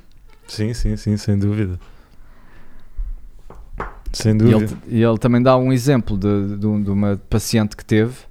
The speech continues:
Speaker 1: Sim.
Speaker 2: que tinha um filho deficiente.
Speaker 1: Ok.
Speaker 2: E que foi ter com ele a dizer:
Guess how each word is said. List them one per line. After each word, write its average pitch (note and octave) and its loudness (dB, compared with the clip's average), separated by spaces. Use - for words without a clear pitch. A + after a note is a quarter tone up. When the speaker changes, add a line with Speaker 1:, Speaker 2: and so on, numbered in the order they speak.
Speaker 1:
Sim. F#2 0
Speaker 2:
que A2+ 0
tinha A#2 0
um A2 0
filho A2 -2
deficiente. - -6
Speaker 1:
Ok. G2+ 0
Speaker 2:
E G2+ 0
que G#2 -2
foi G#2+ -2
ter G#2 0
com A2 0
ele A2+ 2
a G#2+ 2
dizer: F#2 0